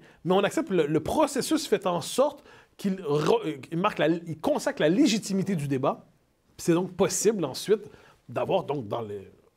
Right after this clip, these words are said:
il y a toujours des interdits mentaux, mais globalement un véritable pluralisme démocratique. Une bonne partie de la gauche aujourd'hui théorise la nécessité de la fin du débat. La fameuse cancel culture, la culture du bannissement, elle théorise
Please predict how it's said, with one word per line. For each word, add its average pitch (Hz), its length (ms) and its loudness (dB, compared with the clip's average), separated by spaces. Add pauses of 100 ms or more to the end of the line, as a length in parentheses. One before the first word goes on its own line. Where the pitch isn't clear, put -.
(340)
il 98 60 -20
y - 20 -18
a - 20 -20
toujours 123 240 -10
des 113 160 -12
interdits 123 380 -8
mentaux, 151 300 -2
mais 190 100 2
globalement 170 460 2
un 165 40 2
véritable 185 380 2
pluralisme 175 560 2
démocratique. 135 600 -6 (1600)
Une 196 60 0
bonne 277 180 4
partie 254 220 -2
de 277 40 2
la 202 80 4
gauche 202 280 0
aujourd'hui 156 500 -4 (1040)
théorise 214 560 4
la 143 80 4
nécessité 147 420 -4
de 156 60 -2
la 131 80 0
fin 151 120 -2
du 127 140 -6
débat. 104 320 -8 (320)
La 117 80 -10
fameuse 135 300 -6
cancel 127 320 -4
culture, 208 540 0
la 120 100 -6
culture 127 320 -8
du 127 80 -8
bannissement, 127 500 -4
elle 147 160 2
théorise 220 720 2